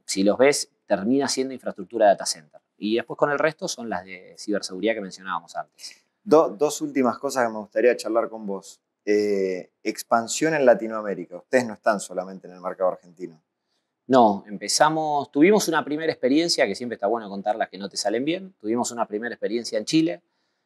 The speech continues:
Speaker 1: No nos fue bien. Eso, la verdad que hicimos una tarea muy importante allá. Eh, fundamos una compañía allá, que fue la segunda.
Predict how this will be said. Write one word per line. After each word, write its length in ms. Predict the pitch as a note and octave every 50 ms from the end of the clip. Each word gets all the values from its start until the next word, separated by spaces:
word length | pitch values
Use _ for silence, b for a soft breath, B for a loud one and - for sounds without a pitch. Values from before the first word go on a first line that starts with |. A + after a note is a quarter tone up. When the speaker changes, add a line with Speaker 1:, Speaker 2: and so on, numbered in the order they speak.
| _ _ _ _
Speaker 1:
No 180 | - A#2+ C#3 D3
nos 100 | D3 C3+
fue 220 | - D3+ D#3+ D3
bien. 420 | C#3 C#3 C#3+ C#3+ C#3+ D3 D3 - _ _ _ _
Eso, 600 | - G#2 - - G#2+ G2+ G2 F#2+ F2+ F2+ F2+ F2 - - - _ _ _ _
la 140 | F#2 F#2+
verdad 160 | G2 G2+ A#2 A#2+
que 260 | A#2+ A#2 A2 G#2+ G#2
hicimos 540 | G2+ G2 F#2+ F#2+ - A#2+ B2 B2 A2+ - G#2+
una 160 | G#2+ G#2 F2+
tarea 260 | G2+ G2+ A2 A#2 G#2+
muy 160 | G2+ A2+ A#2
importante 400 | A2+ G2+ - - G2 A2+ G#2+ G#2
allá. 720 | G#2+ - - D3+ D3+ D#3 D#3 D3+ D3 C#3+ C3+ B2+ B2 - - _ _ _
Eh, 140 | - G2 - _ _ _ _ _ _ _ _ _ _ _ _ _ _
fundamos 580 | _ - G#2+ A2+ A2+ C#3 - C#3+ C3+ A#2+ - A#2
una 160 | A2 G#2+ G#2
compañía 400 | - G#2 G2 G#2 A2 A2+ A2 A2
allá, 240 | A2+ C3+ D3 D3 B2+
que 80 | G2+
fue 160 | - - A2
la 80 | A2 G#2+
segunda. 640 | - A#2 A#2+ D3+ E3 E3+ E3+ E3 E3 E3 E3+ -